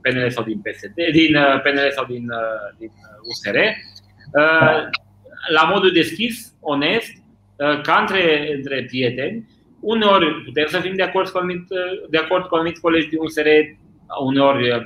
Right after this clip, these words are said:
cei din U S R nu sunt de acord cu unii din P N L, nu e niciun fel de problemă. Dar eu zic că lucrurile sunt, uh, sunt funcționale și cred că această coaliție va dura foarte mult. Uh,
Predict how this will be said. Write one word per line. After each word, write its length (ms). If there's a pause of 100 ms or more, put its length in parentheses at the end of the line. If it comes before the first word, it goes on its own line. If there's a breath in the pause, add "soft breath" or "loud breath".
cei 140
din 120
U 40
S 80
R 100 (100)
nu 40
sunt 180
de 60
acord 160
cu 100
unii 180
din 340
P 40
N 120 (120)
L, 20 (160)
nu 140
e 220
niciun 220
fel 120
de 180
problemă. 340 (480 loud breath)
Dar 120
eu 80
zic 80
că 80
lucrurile 260
sunt, 360
uh, 320 (100)
sunt 260
funcționale 800 (420)
și 200
cred 200
că 60
această 380
coaliție 340
va 140
dura 220
foarte 420
mult. 180 (200)
Uh, 520